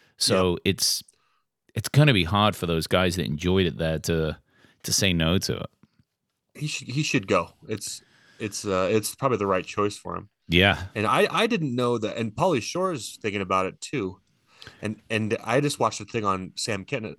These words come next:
Speaker 2: Sam Kinison last night
Speaker 1: Mm-hmm.
Speaker 2: 'cause I, I didn't know all, all about him that I needed to. It was a great YouTube documentary. And I didn't know Pauly Shore was the son of Mitzi.
Speaker 1: Yeah.
Speaker 2: The g-,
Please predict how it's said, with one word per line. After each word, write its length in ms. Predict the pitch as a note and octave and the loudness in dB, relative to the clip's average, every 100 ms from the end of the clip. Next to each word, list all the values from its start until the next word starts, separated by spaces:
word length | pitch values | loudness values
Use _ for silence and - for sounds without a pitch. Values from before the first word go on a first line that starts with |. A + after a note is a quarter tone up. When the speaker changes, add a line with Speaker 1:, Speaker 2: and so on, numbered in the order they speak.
| _ | _
Speaker 2:
Sam 240 | - A2+ | -8 -6
Kinison 460 | G2+ E3 A#2+ G#2 G2+ | -2 -2 -2 -4 -4
last 340 | G2+ F#2+ - | -4 -4 -6
night 300 | C#3+ A#2 A2+ - | -6 -4 -6 2
Speaker 1:
Mm-hmm. 380 | B2 A2+ B2+ D#3+ - _ | 6 6 6 4 -2 _
Speaker 2:
'cause 220 | G#2 G2 | -8 -4
I, 240 | G2 G2+ - | -4 -4 -4
I 100 | A2+ | -2
didn't 200 | B2+ B2 | -2 -2
know 200 | A#2+ A#2 | -2 0
all, 320 | G#2 A2+ A2+ - | 0 -2 -2 -4
all 160 | B2+ | -4
about 220 | A#2+ B2+ D#3 | 0 0 0
him 200 | D#3 D3 _ | -4 -12 _
that 120 | A2 | -6
I 40 | G#2+ | -6
needed 260 | A#2 A#2 - | -6 -10 -6
to. 240 | D#3 D#3+ _ _ _ _ _ _ _ _ | -6 -6 _ _ _ _ _ _ _ _
It 60 | |
was 120 | G#2 F#2+ | -8 -8
a 60 | |
great 340 | F#2+ G#2+ A2+ A2+ | -6 -2 -2 -2
YouTube 280 | A2+ A#2+ | -8 -8
documentary. 600 | A2 A2 - A#2 B2 C#3 C#3 _ _ _ _ _ - | -2 -2 -2 -8 -8 -10 -14 _ _ _ _ _ -4
And 100 | G#2+ | 0
I 120 | C3+ | 2
didn't 160 | F3+ D#3+ | 2 0
know 100 | C#3+ | -2
Pauly 340 | - D3 B2 | 0 0 0
Shore 520 | - E3 D#3 B2+ B2 _ _ | -2 -2 0 0 0 _ _
was 320 | A#2+ A#2+ A2 | -2 -2 -2
the 100 | A2 | -10
son 460 | G#2+ - D#3+ C3+ B2+ | -10 2 4 4 2
of 220 | A2 A2 | 2 2
Mitzi. 480 | A#2+ F#3 - G2 F2 _ | 0 -8 -8 -12 -14 _
Speaker 1:
Yeah. 360 | F#2+ G#2 D3 C3+ - | 6 8 8 4 -6
Speaker 2:
The 80 | |
g-, 120 | A2 | -10